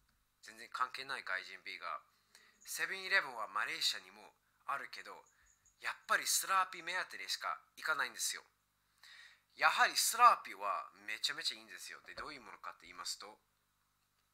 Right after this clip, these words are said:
ご覧の通り、ほら、セブンついてるじゃないですか。スラーピー。これはですね、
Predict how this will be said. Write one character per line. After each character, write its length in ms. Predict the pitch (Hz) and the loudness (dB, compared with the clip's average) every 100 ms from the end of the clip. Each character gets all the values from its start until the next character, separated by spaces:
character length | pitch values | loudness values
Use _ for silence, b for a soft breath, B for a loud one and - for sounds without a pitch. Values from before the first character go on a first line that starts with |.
| _ - - _ | _ -20 -20 _
ご 180 | 139 156 | 0 12
覧 260 | 185 202 202 | 12 12 12
の 100 | 190 | 4
通 120 | 180 147 | 4 0
り、 80 | 107 | 0
ほ 120 | 107 | -4
ら、 80 | - | -6
セ 140 | - | -4
ブ 100 | 92 | -6
ン 20 | 82 | -8
つ 100 | 90 | -10
い 60 | |
て 100 | - | -10
る 60 | 76 | -10
じ 80 | - | -12
ゃ 60 | |
な 60 | 69 | -10
い 20 | |
で 40 | |
す 80 | - | -12
か。 120 | - - _ B B B B B _ _ _ _ _ _ _ _ _ _ - _ - | -12 -16 _ B B B B B _ _ _ _ _ _ _ _ _ _ -20 _ 0
ス 240 | - 156 | 2 4
ラ 100 | 143 120 - | 6 6 4
ー 20 | |
ピ 80 | - | -8
ー。 60 | - _ _ b b b | -18 _ _ b b b
こ 260 | - - 180 | -16 0 6
れ 100 | 220 | 6
は 160 | 233 202 | 6 4
で 120 | 175 | 2
す 160 | - | -4
ね、 200 | 131 101 | -6 -10